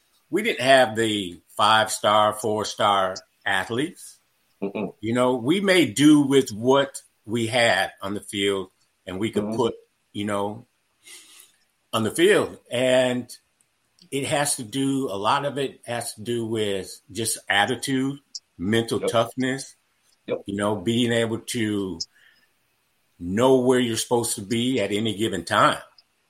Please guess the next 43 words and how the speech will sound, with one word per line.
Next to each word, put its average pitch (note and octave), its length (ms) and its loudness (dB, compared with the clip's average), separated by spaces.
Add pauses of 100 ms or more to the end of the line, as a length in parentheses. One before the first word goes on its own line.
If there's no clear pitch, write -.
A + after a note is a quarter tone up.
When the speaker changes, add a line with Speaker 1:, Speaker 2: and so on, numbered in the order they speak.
(200)
Speaker 1:
and G#2 560 -2 (400)
just B2+ 240 -2
not B2+ 320 0
making B2+ 340 -2
a A2 60 0
lot A2 280 2
of A2 60 -2
mistakes. - 760 -6 (340)
I F2+ 80 -6
mean, G2+ 480 -4
and G2 140 -8
if G2+ 160 -6
you D3+ 120 -2
do D3 300 0
that, C3+ 420 -2 (720)
I F2+ 100 -6
mean, G#2 400 -6 (800)
for A#2 180 -2
the G2+ 220 -2 (500)
whole C#3 320 0
course C#3 320 2
duration A#2+ 520 2
of G#2 100 0
the F#2+ 60 -4
game, C#3+ 560 0 (240)
you're B2+ 160 -4
gonna C#3 200 0
be C3 500 2 (100)
in E3 240 0
a A#2 60 2
lot G2 280 2
of D#2+ 100 -8
games G2 380 -4
and F#2+ 100 -6
have G#2 160 0
the G#2 80 -2
opportunity G#2 640 -4
to G2+ 80 -4
win B2 240 0
a F#2+ 40 -4
lot F2 240 -4
of D#2+ 120 -14
games. E2 440 -10